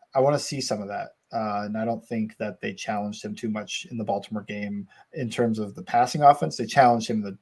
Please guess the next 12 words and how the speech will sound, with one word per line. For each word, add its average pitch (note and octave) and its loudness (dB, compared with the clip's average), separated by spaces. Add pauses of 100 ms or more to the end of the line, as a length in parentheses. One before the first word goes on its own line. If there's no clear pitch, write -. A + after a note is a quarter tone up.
(120)
in A2+ -4
the G2 -4
run A#2+ 8
offense, E3 8
and A#2 0
he A2+ -6
passed. - -10
I - -12
think G#2+ -8
he A2 -10
passed G#2+ -6
that G#2 -2